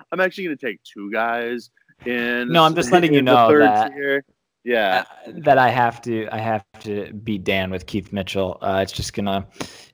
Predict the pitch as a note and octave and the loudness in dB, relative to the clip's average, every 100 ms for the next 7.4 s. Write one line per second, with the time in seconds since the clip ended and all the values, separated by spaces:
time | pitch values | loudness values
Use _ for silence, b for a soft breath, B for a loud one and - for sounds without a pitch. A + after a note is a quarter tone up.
0 | - - - - A2 G2+ G#2 A2 A#2 A#2+ | -20 -14 -10 0 4 4 2 0 0 0
1 | G#2 G#2+ G#2 A#2+ - A#2 G#2+ G2+ G#2+ G#2 | 2 4 2 -2 -2 0 0 0 -4 -4
2 | G#2 G#2 G2+ G2+ - - - B2 C#3 D#2+ | -4 -2 -2 -4 -10 -12 -6 -6 -6 -8
3 | D2+ - - _ _ _ _ _ _ A2 | -10 -14 -20 _ _ _ _ _ _ -2
4 | F2+ - C#3 B2+ B2 A2 A#2 G#2 G#2 F#2+ | -2 -2 -4 -2 -4 -2 0 0 0 0
5 | F#2 F2 - G2+ E2+ E2+ F2 _ B B | -2 -4 -6 -4 -2 -2 -6 _ B B
6 | B B - C#3 B2+ G#2 G#2 A2 A2+ A2+ | B B 0 4 4 0 -2 0 2 0
7 | - G#2+ G2+ | -2 -4 -4